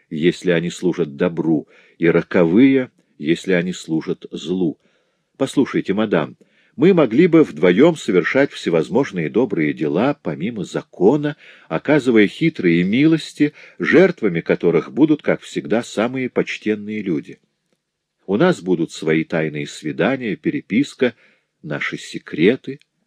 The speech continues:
А главное, мы уйдём из-под опеки маркиза, ибо ваш утренний визит к Морелям,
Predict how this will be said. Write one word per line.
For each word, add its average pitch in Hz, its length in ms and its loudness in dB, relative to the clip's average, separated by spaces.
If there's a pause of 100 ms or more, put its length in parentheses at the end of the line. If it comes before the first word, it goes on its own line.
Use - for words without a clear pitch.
(560)
А 95 120 0
главное, 135 460 4
мы 151 180 4
уйдём 135 480 4 (280)
из-под 113 380 2
опеки 123 380 4
маркиза, 123 760 2 (260)
ибо 95 200 2
ваш 107 380 2
утренний 104 500 0
визит 98 340 0
к - 100 -16
Морелям, 123 600 4